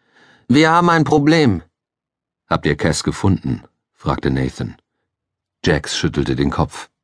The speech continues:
„Eric Chase. Er ist unten bei den Käfigen. Mit Rune.“ „Verfluchte Scheiße“, zischte Raffi und stellte sich neben Nathan. „Eli versucht gerade, die beiden auseinanderzubringen“,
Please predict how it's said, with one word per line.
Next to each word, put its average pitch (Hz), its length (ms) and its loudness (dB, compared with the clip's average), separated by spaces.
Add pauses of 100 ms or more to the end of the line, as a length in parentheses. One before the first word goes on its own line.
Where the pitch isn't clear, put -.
(520)
„Eric 156 400 2
Chase. 135 600 0 (460)
Er 131 140 0
ist 131 120 -2
unten 156 280 2
bei 139 100 4
den 139 160 2
Käfigen. 135 640 2 (300)
Mit 139 240 2
Rune.“ 135 640 4 (840)
„Verfluchte - 540 0
Scheiße“, - 560 -2 (500)
zischte - 380 -2
Raffi 80 380 0
und 73 120 -2
stellte 80 280 -2
sich 73 180 -6
neben 78 220 2
Nathan. 71 440 -2 (1160)
„Eli 156 420 4
versucht 143 340 2
gerade, 143 300 4
die 139 100 4
beiden 147 280 4
auseinanderzubringen“, 123 1040 2